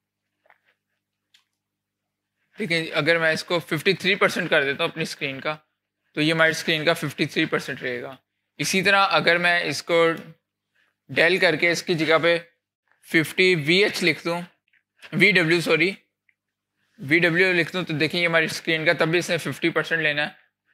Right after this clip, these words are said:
तो आप इसकी वी डब्ल्यू की जगह वी, अ, विड्थ को परसेंटेज में भी लिख सकते हैं,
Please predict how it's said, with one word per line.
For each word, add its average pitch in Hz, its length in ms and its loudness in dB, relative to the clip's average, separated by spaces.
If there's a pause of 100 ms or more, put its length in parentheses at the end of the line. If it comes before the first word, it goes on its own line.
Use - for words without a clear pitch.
(340)
तो 160 100 2
आप 185 300 6
इसकी 170 220 2
वी 180 160 4
डब्ल्यू 208 240 4
की 226 100 4
जगह 202 200 4
वी, 196 460 2
अ, - 220 -6 (500)
विड्थ 170 380 4 (400)
को 220 80 6
परसेंटेज 190 500 0
में 214 100 0
भी 220 80 2
लिख 190 140 0
सकते 202 320 0
हैं, 190 280 -2